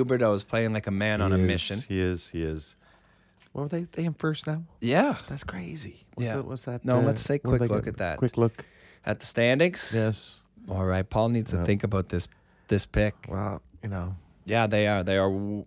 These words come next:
Speaker 2: <sighs>
Speaker 1: one point ahead of Carolina. Florida's twelve, three, and two right now.
Speaker 2: Last stands are pretty close. Standings are pretty close.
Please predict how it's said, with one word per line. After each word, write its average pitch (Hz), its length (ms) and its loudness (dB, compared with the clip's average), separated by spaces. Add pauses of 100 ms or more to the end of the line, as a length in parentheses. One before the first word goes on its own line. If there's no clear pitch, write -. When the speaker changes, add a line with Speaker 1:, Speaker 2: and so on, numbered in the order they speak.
(100)
Speaker 2:
<sighs> 85 520 -4
Speaker 1:
one 170 280 8
point 175 400 8
ahead 127 500 2
of - 160 -14
Carolina. 104 640 -4 (420)
Florida's 180 420 -2
twelve, 147 440 2
three, 139 280 2
and 117 140 0
two 110 300 0
right 85 180 -2
now. - 280 -12 (2000)
Speaker 2:
Last 95 240 -12
stands 95 360 -12
are 95 40 -14
pretty 92 180 -16
close. - 1120 -14
Standings 82 540 -12
are - 20 -18
pretty 65 240 -10
close. - 1300 -14